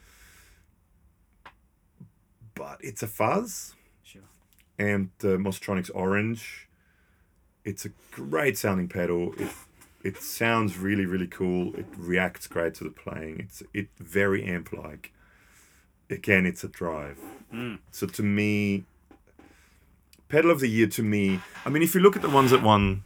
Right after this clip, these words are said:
Speaker 1: before, so we had last year, we had the, what won last year?
Speaker 2: Was it the
Speaker 1: You had the Dark
Speaker 2: Dark
Speaker 1: World.
Speaker 2: World, yeah.
Speaker 1: I think actually, um, Chase Bliss has won a few <laughs> of these.
Speaker 2: Yeah, one of, yeah.
Speaker 1: Um,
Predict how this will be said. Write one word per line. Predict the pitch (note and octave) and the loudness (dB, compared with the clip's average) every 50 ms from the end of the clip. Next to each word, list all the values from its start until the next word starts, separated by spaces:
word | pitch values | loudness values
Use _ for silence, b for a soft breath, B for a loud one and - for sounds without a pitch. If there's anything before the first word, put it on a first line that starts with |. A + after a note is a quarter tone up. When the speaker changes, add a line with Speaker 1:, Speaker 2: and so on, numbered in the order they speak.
| - _ _ - _ - - | -12 _ _ -20 _ -14 -12
Speaker 1:
before, | F#2+ F#2 - G2+ G2 F#2 F2 F2 | -10 -4 2 2 2 4 2 0
so | - F#2+ | -2 -2
we | G2 | -2
had | G2 G#2+ G2+ | 0 0 2
last | G2+ G#2 A2+ A#2+ A#2 - - | 4 4 4 4 2 -2 -4
year, | F#2 E2 | -6 -4
we | E2+ E2 | -4 -6
had | E2+ E2+ F2 - - | -6 -10 -12 -8 -4
the, | F2 E2+ E2 E2 D#2+ D#2+ D#2+ D#2+ - _ _ _ _ _ - - _ _ _ _ - _ _ _ _ _ _ _ _ _ B B B B B B B - - | -2 -2 0 0 0 -2 -4 -6 -12 _ _ _ _ _ -20 -20 _ _ _ _ -20 _ _ _ _ _ _ _ _ _ B B B B B B B -18 -10
what | - - - | -8 -8 -4
won | - A2+ G#2+ | -2 -2 0
last | G2 F#2 F#2+ G2 - - | 0 0 -2 -2 -4 -4
year? | C2+ D#3+ F3+ F3+ F3+ - _ _ _ _ _ _ _ _ _ _ _ _ _ _ _ _ E2+ G2 | -4 -2 -2 -4 -6 -8 _ _ _ _ _ _ _ _ _ _ _ _ _ _ _ _ -20 -20
Speaker 2:
Was | - - | -20 -20
it | - - - G2 | -20 -20 -16 -14
the | F#2 F2+ | -12 -10
Speaker 1:
You | F2+ F#2 G2+ A2 A2+ A2+ | -8 -6 -2 0 2 4
had | A2 G#2+ G#2 - | 2 2 2 2
the | - G#2 G2 F#2+ F#2 F2+ | 2 4 4 4 4 2
Dark | - G2 F#2+ G2+ G2 G2 | 2 4 4 4 4 4
Speaker 2:
Dark | - | 2
Speaker 1:
World. | E2+ E2 E2 F2 | 0 2 2 0
Speaker 2:
World, | G2+ - - - - | -2 -2 -6 -10 -14
yeah. | F2+ F2 F2 B B B B B B B B - | -16 -16 -16 B B B B B B B B -4
Speaker 1:
I | - | 0
think | - E3+ - D3 | 2 4 4 4
actually, | B2+ A#2 - - A#2 F#2+ - _ _ _ _ | 4 2 2 0 -4 -4 -8 _ _ _ _
um, | - G#2 G2 F#2 F#2 F2+ F2+ | 0 2 2 2 2 0 0
Chase | - - G#2+ G#2 G2+ | 0 2 2 2 2
Bliss | - - G2+ A2 A#2 A#2 - - - - - - | 0 -2 0 0 0 0 -2 -8 -12 -14 -14 -12
has | G#2 G#2 - | -12 -10 -4
won | F2 F#2+ G2 F#2+ | -2 0 0 0
a | F2+ | 0
few | - - A2+ A2+ - - | -2 -4 -4 -4 -4 -6
<laughs> | - | -6
of | - - - | -6 2 4
these. | C3+ C3 A2 - - C3 - - - - - A2 - - | 4 4 4 2 -2 -4 -4 -6 -8 -10 -12 -14 -14 -16
Speaker 2:
Yeah, | - F#2+ | -16 -14
one | G2 G#2 G#2 G#2 | -12 -12 -12 -10
of, | A2+ A#2+ | -6 -2
yeah. | - - - - - - D3 B B B B B B B B B _ - | -2 -2 -2 -2 -6 -8 -10 B B B B B B B B B _ 0
Speaker 1:
Um, | F#2 F#2+ F#2+ F#2+ F#2 F#2+ F#2 F#2 F#2 F#2 F#2 F#2 F#2 | 4 6 6 6 6 6 4 4 4 2 2 0 -2